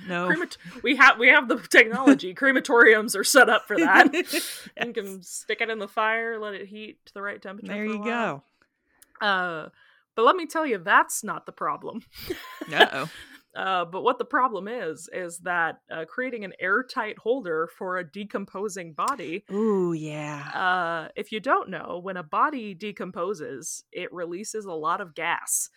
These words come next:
Speaker 1: Mm-hmm.
Speaker 2: Uh, your, your digestive system is still kind of at work. Like, there's still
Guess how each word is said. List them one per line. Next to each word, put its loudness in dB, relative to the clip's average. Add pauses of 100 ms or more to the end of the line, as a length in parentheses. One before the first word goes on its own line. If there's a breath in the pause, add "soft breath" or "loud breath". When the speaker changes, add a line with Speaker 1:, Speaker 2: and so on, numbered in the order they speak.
(160 loud breath)
Speaker 1:
Mm-hmm. -16
Speaker 2:
Uh, -8
your, -14 (180)
your -8
digestive -6
system -6
is -10
still -10
kind -4
of -6 (360)
at -6
work. -4
Like, -10
there's -10
still -6